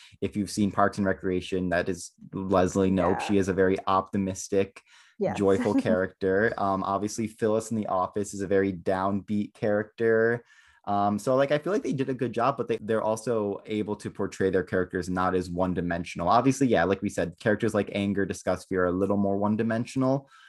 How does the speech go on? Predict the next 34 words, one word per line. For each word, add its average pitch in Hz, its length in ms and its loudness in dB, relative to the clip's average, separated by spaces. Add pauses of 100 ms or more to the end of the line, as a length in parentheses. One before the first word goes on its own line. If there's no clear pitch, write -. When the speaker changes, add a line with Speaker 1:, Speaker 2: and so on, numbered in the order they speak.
(140)
Speaker 1:
but 107 200 0
joy 139 140 4
and 131 120 4
sadness, 98 340 2
especially, 92 440 -4
like, 85 260 -4 (340)
obviously 104 560 4
their 95 420 0 (280)
actors 95 420 0
are 95 200 0
known 98 440 -2
for 104 160 -4
the 95 80 -2
emotions 92 420 -4
that - 100 -18
they 92 100 -2
portray, 107 600 2
but 143 160 2
they 117 80 2
also 104 380 4
are 98 160 6
allowed 90 560 0
to 104 100 -6
give 87 260 -2
them 87 340 -4 (320)
more 113 260 6
depth 92 440 2
and 101 140 -2
dimension 90 920 -4 (160)
than 101 320 4
just - 640 0 (180)
those 95 440 -2
base - 320 -4
emotions. - 880 -8